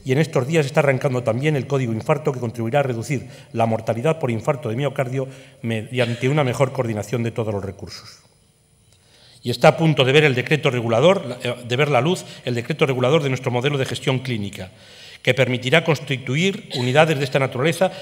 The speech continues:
en todas las áreas de salud. Un modelo dirigido a facilitar autonomía y capacidad de decisión a los profesionales clínicos, partiendo del carácter público de nuestros centros sanitarios, de la vinculación estatutaria de los profesionales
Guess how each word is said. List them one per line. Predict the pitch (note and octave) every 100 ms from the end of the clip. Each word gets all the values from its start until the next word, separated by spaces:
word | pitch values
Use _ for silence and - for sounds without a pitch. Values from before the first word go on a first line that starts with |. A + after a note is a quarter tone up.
| -
en | C3 B2
todas | D#3+ D#3
las | C#3 A2+
áreas | D3 C#3
de | B2+
salud. | - G2+ G2 E2+ - - _ _ _ _ - - -
Un | D3+
modelo | D#3 D#3+ E3+
dirigido | D#3 C#3 F#3 F3
a |
facilitar | D#3 C3+ B2+ D#3+
autonomía | D3+ C3 C3+ D#3+ E3+
y |
capacidad | E3+ C3+ - D#3
de | D3+
decisión | C#3 C3 F3+ G3+ G3 - -
a |
los | B2 A#2
profesionales | A#2 - B2 C3 A#2
clínicos, | - F#3 F#3+ G3+ G3 - - - -
partiendo | C3+ C3 F#3 F3+
del | D3+
carácter | C#3 D3 - D#3+ -
público | E3 C3+ C3+
de |
nuestros | B2 B2 A#2+
centros | E3 D#3+ C#3
sanitarios, | B2 A2+ E3+ F3+ F3+ - - -
de | A#2+
la | C3+
vinculación | C3 B2+ C#3 C3+ F3+
estatutaria | E3 C#3 C3+ D3 C#3
de | B2
los | A#2+
profesionales | A#2+ A2 C3 F3 F#3